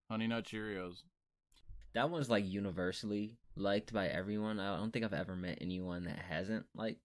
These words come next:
Speaker 2: Honey Nut Cheerios.
Speaker 1: It's just real good. I don't know. I don't know what they do.
Speaker 2: I listen to this podcast called the Taste Buds Podcast.
Speaker 1: Yeah.
Speaker 2: Um, where they, uh, debate two different foods. And one of 'em,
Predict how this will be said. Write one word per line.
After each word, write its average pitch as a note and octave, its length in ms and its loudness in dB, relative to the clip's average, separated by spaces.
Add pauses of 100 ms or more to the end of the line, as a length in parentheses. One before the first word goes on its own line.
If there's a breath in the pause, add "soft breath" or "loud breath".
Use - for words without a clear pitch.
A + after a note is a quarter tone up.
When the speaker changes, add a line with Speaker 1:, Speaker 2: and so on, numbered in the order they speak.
(100)
Speaker 2:
Honey B2 200 -2
Nut B2+ 140 -2
Cheerios. C#3 600 4
Speaker 1:
It's - 160 -2
just F#4+ 180 0
real A2 280 4
good. F#2 420 0 (180)
I G#2+ 100 0
don't C#3 200 6
know. A#2+ 460 6 (420)
I F3 80 2
don't B3 100 6
know C#4 100 10
what F#3+ 200 10
they B2 160 10
do. F2 340 0 (480)
Speaker 2:
I B2 120 6
listen E3+ 240 6
to C#3+ 120 4
this G#2+ 140 6
podcast A2 600 4
called A2 240 6
the F2 80 -2
Taste G#2+ 320 -2
Buds B2 200 4
Podcast. D#3 680 -2 (200)
Speaker 1:
Yeah. F#3+ 200 0 (500)
Speaker 2:
Um, F2+ 400 -2
where G2 100 2
they, F2+ 300 0 (200)
uh, F2 320 -4
debate F2+ 440 0 (260)
two C#3 160 6
different A#2+ 340 4
foods. G#2+ 560 4
And F#2+ 300 2
one B2 240 6
of D3 140 6
'em, G2+ 420 6